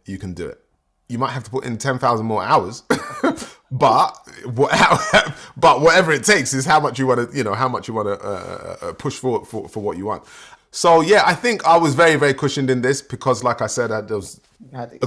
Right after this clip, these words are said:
Speaker 2: experience.
Speaker 1: friend in Jamila opposite me, but also Ian Aria, the person who directed it, such a nice dude. Like, he was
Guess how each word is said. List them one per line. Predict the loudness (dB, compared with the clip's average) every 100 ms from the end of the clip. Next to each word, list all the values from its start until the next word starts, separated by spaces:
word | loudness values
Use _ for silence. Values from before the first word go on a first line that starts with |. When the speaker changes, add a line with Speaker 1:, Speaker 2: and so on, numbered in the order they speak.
| -4 -2
Speaker 2:
experience. |
Speaker 1:
friend | 0 0 -2
in | -6
Jamila | -8 -6 -6
opposite | -8 -10
me, | -10 -12 -20 -6
but | -4
also | 0 0 2 2 4 2 -2
Ian | -2 -2 -2 -2
Aria, | 0 2 0 -2
the |
person | -4 -4 -4 -8
who | -6
directed | -4 -4 -6 -6 -8
it, | -8 -10
such | -6 -2 -2 -2 -6
a | -8
nice | -4 -2 0 -2 -6 -14 _ -6
dude. | -2 -2 -6
Like, | -10 -12 -12
he | -8 -6
was | -4 -6 -8